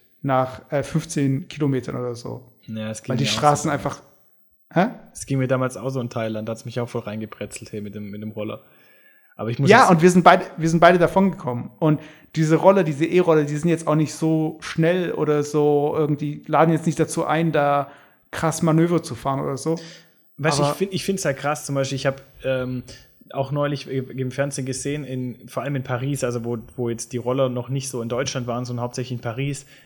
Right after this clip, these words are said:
Speaker 2: was für
Speaker 1: Mhm.
Speaker 2: Ausmaße das halt annimmt, weißt du, also so brut-, wie viel da rumstehen, weißt du, und die werden da einfach da, das ist klar jetzt, weißt du, es gibt viele Marken jetzt, die, die hauen ihre Roller raus und die nach und nach, nacheinander werden die sich konsolidieren und fusionieren und was weiß ich,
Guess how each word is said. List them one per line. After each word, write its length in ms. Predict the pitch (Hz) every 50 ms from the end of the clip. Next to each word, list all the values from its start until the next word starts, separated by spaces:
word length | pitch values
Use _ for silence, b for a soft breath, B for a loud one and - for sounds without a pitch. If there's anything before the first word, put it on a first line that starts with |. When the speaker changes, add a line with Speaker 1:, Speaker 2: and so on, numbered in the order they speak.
| b b
Speaker 2:
was 240 | 127 127 123 120 -
für 180 | - 135 127 -
Speaker 1:
Mhm. 280 | - 143 143 139 139 139 -
Speaker 2:
Ausmaße 560 | 123 151 160 143 - 135 120 113 110 107 110
das 140 | 110 110 -
halt 120 | 110 104 -
annimmt, 360 | 110 110 98 95 95 92 95
weißt 200 | 120 123 135 131
du, 40 | 123
also 100 | 135 135
so 300 | 135 143 143 135 - - - - - - - - - -
brut-, 300 | - - - 156 - - - 147
wie 80 | 135
viel 160 | 131 - 156
da 140 | 139 160 139
rumstehen, 580 | 135 123 - 180 185 180 160 - - 151 139 143
weißt 160 | 147 139 131
du, 20 |
und 40 | 143
die 60 | 139
werden 140 | 147 143 139
da 80 | 143 117
einfach 260 | 135 139 - 143 131
da, 260 | - 143 135 131 131 B B B B B B _ _ _ - -
das 180 | 156 151 143 156
ist 240 | 160 131 151 135 -
klar 300 | - 151 156 151 156 135
jetzt, 180 | 120 123 -
weißt 160 | 139 139 131 135
du, 40 |
es 80 | 131 -
gibt 160 | - 139 -
viele 320 | - - - 175 165 156 139
Marken 420 | 131 127 131 143 160 165 - 170
jetzt, 260 | 170 170 165 - - -
die, 180 | 143 143 139 B B B B B B _ _ -
die 200 | 131 127 135 - - - - -
hauen 180 | 147 156 156
ihre 340 | 147 147 135 135 131 123 -
Roller 280 | 131 127 127 143 147 139
raus 320 | 127 127 131 156 160 -
und 80 | 147 143
die 100 | 135 131 - - -
nach 240 | 135 135 139 143 139
und 100 | 147 -
nach, 300 | 143 143 143 139 - -
nacheinander 600 | 135 131 131 143 143 143 139 143 135 131 139 139
werden 200 | 135 135 131 127
die 320 | 123 131 127 123 98 98 127 - -
sich 200 | - - 131 -
konsolidieren 680 | - - 143 135 - 131 123 117 123 135 143 143 139 127
und 80 | 127
fusionieren 540 | - - - 131 - - 127 127 135 143 135
und 40 | 127
was 140 | 123 120 -
weiß 100 | 120 -
ich, 160 | 107 - B